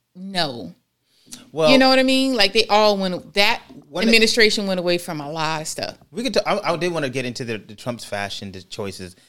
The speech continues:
Speaker 2: The question I have with that, and, well, before I get into the
Speaker 1: <laughs>
Speaker 2: knee deeps in that,
Speaker 1: Okay,
Speaker 2: I just
Speaker 1: okay.
Speaker 2: wanna say that with Melania, and we can revisit this,
Speaker 1: Mm-hmm.
Speaker 2: uh, it was statements that a lot of fashion designers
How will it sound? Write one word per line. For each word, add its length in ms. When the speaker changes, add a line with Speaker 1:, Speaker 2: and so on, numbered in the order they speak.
Speaker 2:
The 80
question 360
I 100
have 440
with 180
that, 360
and, 240
well, 240
before 340
I 40
get 180
into 420
the 180
Speaker 1:
<laughs> 140
Speaker 2:
knee 180
deeps 500
in 200
that, 140
Speaker 1:
Okay, 240
Speaker 2:
I 80
just 140
Speaker 1:
okay. 60
Speaker 2:
wanna 180
say 300
that 320
with 160
Melania, 500
and 100
we 60
can 220
revisit 340
this, 240
Speaker 1:
Mm-hmm. 240
Speaker 2:
uh, 280
it 80
was 180
statements 380
that 240
a 60
lot 160
of 80
fashion 320
designers 480